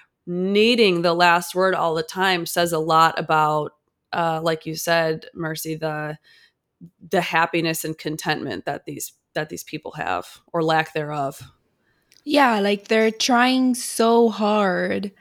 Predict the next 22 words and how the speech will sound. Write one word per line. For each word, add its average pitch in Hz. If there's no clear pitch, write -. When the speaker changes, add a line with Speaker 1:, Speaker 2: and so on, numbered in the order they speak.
Speaker 2:
to 196
shove 208
down 202
their 190
theory. 240
They're 202
almost 311
trying 302
to 277
prove 220
themselves 208
right. -
That's, 202
that's 202
what 202
it 190
feels 190
like 190
even. 185
It's 196
like -
Speaker 1:
Yeah. 214